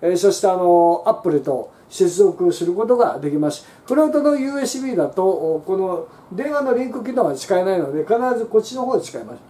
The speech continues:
だ、ユーエスビーの、お、メモリーとかね、えー、そこら辺はフロントでもこれを使ってもどっちでも認識はします。これね。で、これあの、充電してくれるんだね。スマートフォンなんかにもね。まあ、便利なユーエスビーケーブルになります。まあ、ヒューズはね、ここに十五アンペアがついてます。こ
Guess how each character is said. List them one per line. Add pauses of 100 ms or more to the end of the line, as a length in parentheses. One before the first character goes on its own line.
(460)
だ、
ユ
ー
エ
ス
ビ
ー
の、
お、
メ
モ
リ
ー
と
か
ね、 (120)
え
ー、
そ
こ
ら
辺
は
フ
ロ
ン
ト
で
も
こ
れ
を
使
っ
て
も
ど
っ
ち
で
も
認
識
は
し
ま
す。 (140)
こ
れ
ね。 (400)
で、
こ
れ
あ
の、
充
電
し
て
く
れ
る
ん
だ
ね。 (120)
ス
マ
ー
ト
フ
ォ
ン
な
ん
か
に
も
ね。 (240)
ま
あ、
便
利
な
ユ
ー
エ
ス
ビ
ー
ケ
ー
ブ
ル
に
な
り
ま
す。 (240)
ま
あ、
ヒ
ュ
ー
ズ
は
ね、
こ
こ
に
十
五
ア
ン
ペ
ア
が
つ
い
て
ま
す。
こ